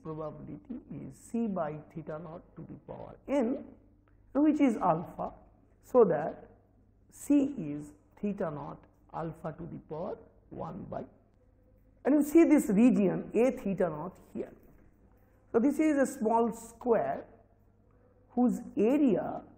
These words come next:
is c square. So this is for n two. For general n, this is c to the power n.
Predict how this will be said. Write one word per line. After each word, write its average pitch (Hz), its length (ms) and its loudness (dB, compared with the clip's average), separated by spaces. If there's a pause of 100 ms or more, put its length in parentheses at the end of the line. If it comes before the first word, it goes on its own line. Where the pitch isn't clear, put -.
(160)
is 240 280 -4
c 302 240 2
square. - 500 -6 (1300)
So 233 180 2 (240)
this 233 240 -2
is 311 160 0 (180)
for 202 320 2
n 208 400 4
two. - 280 -2 (1400)
For 202 140 4
general 311 460 6
n, 180 320 0 (380)
this 247 160 -2
is 269 180 0 (160)
c 302 160 0
to 277 140 -4
the 269 100 0
power 254 340 -2
n. 254 220 -4